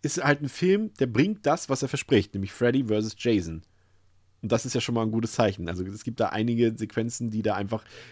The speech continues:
die, ich hätte das nicht erwartet damals, als ich das so, oder in der Retrospektive erwartet, dass die sich da so kloppen und dass die,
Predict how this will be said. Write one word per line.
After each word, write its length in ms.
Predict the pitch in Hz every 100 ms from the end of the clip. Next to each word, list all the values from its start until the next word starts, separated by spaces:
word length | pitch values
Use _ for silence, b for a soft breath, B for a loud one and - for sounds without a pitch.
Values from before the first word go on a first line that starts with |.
| B
die, 160 | 113 110 - _ _ - -
ich 120 | 113
hätte 140 | 135
das 140 | 156 147
nicht 180 | 151
erwartet 460 | - 123 113 117 92
damals, 380 | 90 85 87 90
als 120 | 92
ich 80 | 92
das 180 | 98 92
so, 280 | 95 92 92 - - -
oder 140 | 98
in 80 | 92
der 80 | 92
Retrospektive 520 | 107 104 - 92 98
erwartet, 320 | 90 92 95
dass 120 | 95
die 80 | -
sich 120 | 101
da 140 | - 98
so 140 | 107
kloppen 480 | 104 - 113 - 107
und 100 | 95
dass 140 | 95
die, 180 | - 101